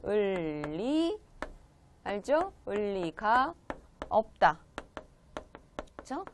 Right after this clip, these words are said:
을리 없다, 을리가 없다. 요건 있어도 되고 없어도 되고. 그러니까 반대할 리 없다, 반대할 리가 없다. 똑같은 같이 바꿨어도, 어, 달라지지 않는 문법이에요. 그래서 그럴 가능성이 전혀 없다.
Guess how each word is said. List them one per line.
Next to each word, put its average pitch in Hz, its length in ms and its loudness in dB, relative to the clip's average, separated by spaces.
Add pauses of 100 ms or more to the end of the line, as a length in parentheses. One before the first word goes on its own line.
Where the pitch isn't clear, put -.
(160)
을리 311 320 6
없다, 262 420 2
을리가 240 500 2
없다. 160 360 -2 (240)
요건 190 180 -6
있어도 185 300 -2
되고 156 160 -6
없어도 151 340 -10
되고. 208 540 4 (400)
그러니까 233 380 2 (180)
반대할 330 840 6
리 359 240 6
없다, 151 560 0
반대할 240 460 2
리가 311 320 6
없다. 170 480 0
똑같은 175 520 -8
같이 190 520 -4
바꿨어도, 202 800 0 (240)
어, 156 320 2
달라지지 202 480 0
않는 202 300 -2
문법이에요. 165 500 -6 (140)
그래서 - 180 -16
그럴 190 240 0
가능성이 160 420 -8
전혀 202 260 -6
없다. 233 420 4